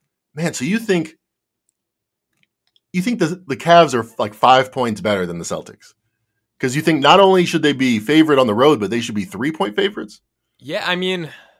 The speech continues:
Speaker 2: maybe, maybe that's a piece of me saying, you know, they just shellacked Milwaukee. Uh, again, Milwaukee had, you know, they, they were missing their entire big three.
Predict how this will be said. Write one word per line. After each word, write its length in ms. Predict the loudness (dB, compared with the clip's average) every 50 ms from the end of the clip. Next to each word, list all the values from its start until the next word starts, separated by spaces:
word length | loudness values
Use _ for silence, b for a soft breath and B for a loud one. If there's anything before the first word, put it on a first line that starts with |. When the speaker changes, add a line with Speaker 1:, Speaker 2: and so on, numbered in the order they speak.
| b b b b b b _ _ _ _ _ _ _ _
Speaker 2:
maybe, 360 | -10 -6 -6 -6 -4 -6 -8
maybe 260 | -6 -6 -6 -4 -2 -2
that's 180 | -4 -4 -6
a 40 | -16
piece 300 | _ -12 -12 -12 -10 -12
of 100 | -14 -14
me 380 | -12 -14 -12 -12 -14 -16 -18 _ _ _ _ _ _ _ _ _ _ _ _ _ _
saying, 380 | _ -10 -8 -6 -6 -6 -8
you 80 | -8 -8
know, 100 | -8 -6
they 140 | -6 -8 -8
just 380 | -8 -10 -12 -14 -20 -20 _ _
shellacked 760 | _ -20 -14 -12 -10 -10 -8 -6 -8 -8 -10 -12 _ _ _ _ _
Milwaukee. 680 | -10 -8 -6 -6 -4 -4 -4 -4 -4 -8 -12 -14 -14 -16 -18
Uh, 180 | -16 -14 -10 -10
again, 420 | -10 -8 -6 -6 -6 -6 -8 -10 -8
Milwaukee 520 | -8 -6 -6 -4 -6 -6 -8 -10 -14 -10
had, 220 | -8 -8 -8 -8
you 120 | -10 -12 -12
know, 240 | -10 -12 -12 -16 _ _ _ _
they, 120 | -8 -8
they 200 | -8 -6 -6 -6
were 100 | -6 -6
missing 280 | -6 -10 -12 -12 -12 -10
their 120 | -10 -10
entire 420 | -10 -12 -12 -8 -8 -6 -6 -6 -6
big 240 | -8 -10 -10 -12
three. 340 | _ -14 -12 -12 -12 -12 -14